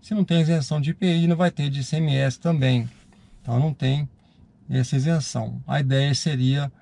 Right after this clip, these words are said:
rever mesmo a oito nove oito nove, né, com um projeto de lei, alguma coisa assim, pra mudar isso daí.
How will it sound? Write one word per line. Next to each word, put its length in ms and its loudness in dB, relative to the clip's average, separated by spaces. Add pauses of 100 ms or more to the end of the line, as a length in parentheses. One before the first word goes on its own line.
(340)
rever 380 4
mesmo 320 2
a 40 2
oito 200 0
nove 240 2
oito 160 -2
nove, 420 2 (340)
né, 160 -2
com 920 0
um 40 0
projeto 520 -2
de 120 -2
lei, 300 0
alguma 260 0
coisa 280 -4
assim, 320 -4 (640)
pra 140 4
mudar 540 4
isso 180 -2
daí. 380 0